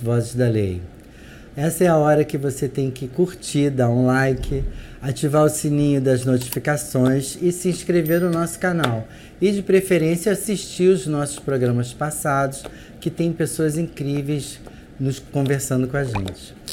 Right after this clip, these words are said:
Hoje nós temos aqui o advogado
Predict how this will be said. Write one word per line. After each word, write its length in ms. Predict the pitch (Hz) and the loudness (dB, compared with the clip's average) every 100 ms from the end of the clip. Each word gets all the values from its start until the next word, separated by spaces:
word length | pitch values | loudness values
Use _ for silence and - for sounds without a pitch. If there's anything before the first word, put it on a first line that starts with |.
| - - - - | -12 -14 -16 -4
Hoje 240 | 165 190 185 | 4 6 6
nós 220 | 190 180 | 2 0
temos 300 | 185 175 151 | 0 -2 0
aqui 580 | 156 - 151 151 165 170 | -2 -2 -4 0 0 -2
o 160 | 156 139 | -2 -2
advogado 960 | 127 123 135 120 127 127 131 127 147 | -2 -2 -2 0 0 0 0 -2 -6